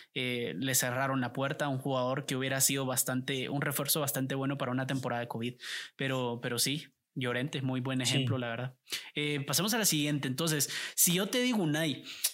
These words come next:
Speaker 1: el top cinco de canteranos actuales, actuales, no históricos, actuales en la liga,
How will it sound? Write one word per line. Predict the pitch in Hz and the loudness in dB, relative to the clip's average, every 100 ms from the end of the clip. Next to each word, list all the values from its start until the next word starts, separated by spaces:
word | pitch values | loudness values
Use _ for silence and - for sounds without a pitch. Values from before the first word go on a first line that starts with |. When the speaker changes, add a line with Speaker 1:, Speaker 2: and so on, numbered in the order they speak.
| - _ _ _ | -6 _ _ _
Speaker 1:
el | 160 147 | -4 -2
top | 226 226 | -2 2
cinco | - 247 233 | 2 2 0
de | 233 | 0
canteranos | 214 170 151 139 160 190 - - - | 0 0 0 0 0 2 2 0 -4
actuales, | 127 - - - 170 156 120 110 - - _ | -4 -4 -6 -2 0 2 0 2 0 -2 _
actuales, | 170 - - 165 135 127 | -2 -2 0 0 2 2
no | 151 160 | 2 2
históricos, | 165 156 135 113 - - - | 2 0 -2 -4 -8 -8 -4
actuales | 135 - 170 170 | -4 0 0 2
en | 165 143 | 2 2
la | 123 | 2
liga, | 143 196 139 107 | 2 2 2 -2